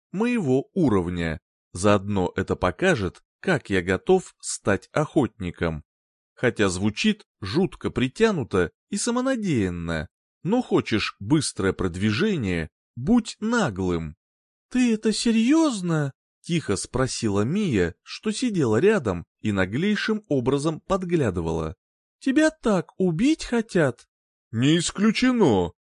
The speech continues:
Даже не уверен, почему», кивнул я, отослав этот запрос и став набрасывать новый. Теперь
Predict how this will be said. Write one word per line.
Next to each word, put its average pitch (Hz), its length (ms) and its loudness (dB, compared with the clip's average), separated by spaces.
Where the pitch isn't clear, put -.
Даже 98 320 2
не 101 120 0
уверен, 107 640 2
почему», 170 720 0
кивнул 139 500 0
я, 180 320 2
отослав 214 680 -2
этот 185 320 0
запрос 98 560 -2
и 104 100 -6
став - 520 -4
набрасывать 131 800 -2
новый. 90 540 -2
Теперь 170 500 2